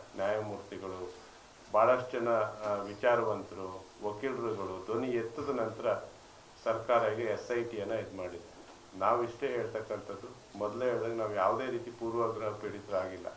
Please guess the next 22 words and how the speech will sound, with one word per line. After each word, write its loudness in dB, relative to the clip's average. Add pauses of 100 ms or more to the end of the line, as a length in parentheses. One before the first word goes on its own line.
(920)
ಆ -2 (100)
ಧರ್ಮಸ್ಥಳ 2
ಅಂದ್ರೆ 4
ಹೆಸರಿನಲ್ಲೇ 0
ಒಂದು 2
ಧರ್ಮ 0
ಅಂತಕ್ಕಂಥದ್ದು -2
ಇದೆ. -12 (800)
ನಾವು 6
ಇಲ್ಲಿ -2
ಹೇಳ್ತಕ್ಕಂಥದ್ದು -2
ಅಲ್ಲಿಯ 0
ದೇವರಾಗ್ಲಿ, 0
ಕ್ಷೇತ್ರದ -4
ಮಹಿಮೆನೋ -4
ಅಥವಾ -2
ಇನ್ಯಾವುದ್ರ 2
ಬಗ್ಗೆನೂ -2
ನಾವು 0
ಆಕ್ಷೇಪವನ್ನ 0
ಎತ್ತಾ -4
ಇಲ್ಲ. -2